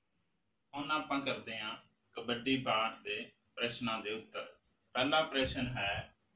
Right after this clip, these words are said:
ਕਬੱਡੀ ਸ਼ਬਦ ਤੋਂ ਕੀ ਭਾਵ ਹੈ? ਇਸ ਦਾ ਉੱਤਰ ਹੈ, ਕਬੱਡੀ ਸ਼ਬਦ ਕਬੱਡ ਤੋਂ ਬਣਿਆ ਹੈ,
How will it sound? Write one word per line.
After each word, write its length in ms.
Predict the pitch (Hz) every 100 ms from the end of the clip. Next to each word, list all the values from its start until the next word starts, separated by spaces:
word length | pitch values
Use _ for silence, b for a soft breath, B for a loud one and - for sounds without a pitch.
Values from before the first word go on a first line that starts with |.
| _ _ -
ਕਬੱਡੀ 640 | 117 131 127 123 160 175
ਸ਼ਬਦ 600 | 170 - 131 123 123 139
ਤੋਂ 440 | 135 120 107 113 - _ _ _ _ -
ਕੀ 380 | 143 156 170 165
ਭਾਵ 400 | 127 104 95 95 120
ਹੈ? 300 | 107 - - _ _ _ _ _
ਇਸ 160 | 127 135
ਦਾ 120 | 135
ਉੱਤਰ 380 | 127 120 110 107
ਹੈ, 320 | 104 117 - _ B B _
ਕਬੱਡੀ 520 | 123 120 127 123 135 139
ਸ਼ਬਦ 560 | - 113 107 - 143 - _ _ _ -
ਕਬੱਡ 440 | 127 131 139 143
ਤੋਂ 240 | 175 151
ਬਣਿਆ 360 | 127 120 110 107
ਹੈ, 400 | 104 101 117